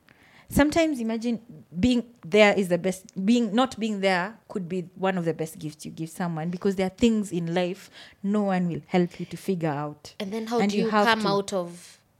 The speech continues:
Speaker 2: that now
Speaker 1: Mm.
Speaker 2: that I wasn't there for you when you're going through something major, and now you're not going through it? How do we continue being friends?
Speaker 1: We don't necessarily have to continue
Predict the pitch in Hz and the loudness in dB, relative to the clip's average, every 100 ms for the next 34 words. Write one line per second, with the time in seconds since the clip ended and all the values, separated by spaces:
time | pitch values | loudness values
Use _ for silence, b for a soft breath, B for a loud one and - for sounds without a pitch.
0 | _ - 185 180 180 - - - 214 214 | _ -8 -8 -6 -8 -10 -10 -6 0 0
1 | 202 180 - 190 202 202 185 190 185 185 | 0 -2 -4 -6 -4 -6 -6 -6 -6 -8
2 | 185 190 180 170 170 185 180 180 175 175 | -6 -6 -6 -8 -8 -8 -8 -12 -12 -12
3 | 175 175 165 170 165 160 196 320 b b | -12 -12 -10 -10 -10 -10 -10 -14 b b
4 | b b b b b b _ _ _ - | b b b b b b _ _ _ -8
5 | 190 196 190 180 185 - 190 180 175 170 | -6 -4 -4 -4 -8 -6 -6 -6 -10 -10
6 | 165 - - 226 185 202 196 185 170 190 | -12 -16 -6 -4 -2 -4 -6 -8 -8 -8
7 | 180 175 175 175 165 165 165 - - B | -6 -6 -10 -10 -12 -12 -16 -20 -20 B
8 | B B 196 196 226 226 - - - 185 | B B 2 2 2 -4 -12 -18 -10 -4
9 | 175 180 135 196 190 190 175 180 - 180 | -4 -2 0 2 2 0 -2 -6 -10 -14
10 | 160 - 175 170 - 190 185 180 175 175 | -14 -8 -8 -8 -8 -6 -4 -4 -4 -6
11 | 180 | -8